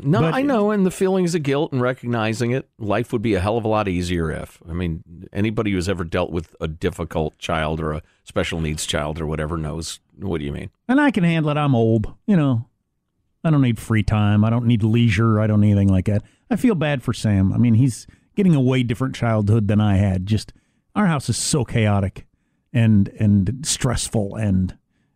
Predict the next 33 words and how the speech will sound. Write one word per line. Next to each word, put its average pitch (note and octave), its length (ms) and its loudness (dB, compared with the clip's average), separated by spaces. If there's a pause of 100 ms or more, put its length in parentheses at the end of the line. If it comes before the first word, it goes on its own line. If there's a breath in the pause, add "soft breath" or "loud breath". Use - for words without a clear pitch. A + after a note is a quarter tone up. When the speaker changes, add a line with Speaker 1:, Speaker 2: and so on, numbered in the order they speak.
(100)
Speaker 2:
and F#3+ 100 4
like F#3 200 2
I G3 40 2
said, G#3 240 0
dangerous. C3+ 540 2
I - 20 4
mean, B2+ 140 4
you B2+ 60 4
never C#3+ 200 2
know D3 160 2
if C#3+ 100 -2
you're C#3+ 80 2
gonna D#3 140 2
get D3 140 0
attacked D#3 420 -4
out G2 140 0
of G2+ 100 2
<laughs> - 0 -
nowhere. F#2+ 380 0 (100)
Speaker 1:
Oh, B2 140 0
Speaker 2:
And F#2 80 -2
it - 20 -10
Speaker 1:
jeez. A#2 380 0
Speaker 2:
happens, B2+ 420 0
it B2 100 -2
happens B2+ 380 2
semi-regularly. B2 920 -2 (500)
And E3 320 2
just, C#3 260 -2
it D#3 40 2
was - 340 0
just - 180 -4
so C#3+ 580 -2